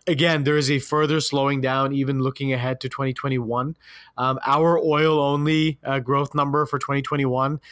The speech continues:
is down a further from the six eighty for next year, uh, down to about four hundred and forty thousand barrels a day. Um, so there is continued slowing, and there is this, this kind of,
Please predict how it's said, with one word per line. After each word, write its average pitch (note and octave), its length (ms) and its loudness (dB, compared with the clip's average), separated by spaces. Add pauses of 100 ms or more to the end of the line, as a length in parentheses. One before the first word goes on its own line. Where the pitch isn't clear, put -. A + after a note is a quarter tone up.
(180)
is C#3+ 160 0
down C#3+ 360 2
a C#3 40 -4
further D3 580 0 (120)
from C3 480 0
the B2+ 80 0
six - 280 -2
eighty C3+ 260 2
for C#3+ 180 -2
next C#3 260 -2
year, D3+ 300 0 (340)
uh, C3 300 0
down C3+ 300 0
to C#3+ 140 0
about B2+ 280 0
four C3+ 320 -2
hundred C3+ 260 0
and C3 140 -2
forty C3+ 300 0
thousand C#3 420 -2
barrels C#3+ 320 -2
a D3 60 -2
day. D3+ 240 0 (340)
Um, C#3 160 -2
so D#3 140 -2
there F3+ 200 4
is A3 140 4
continued F3 480 0
slowing, D3 540 2
and C3+ 100 -2
there D3+ 140 2
is D#3 160 0
this, C#3+ 260 0
this C3 240 -2
kind C#3+ 180 -2
of, B2+ 160 -4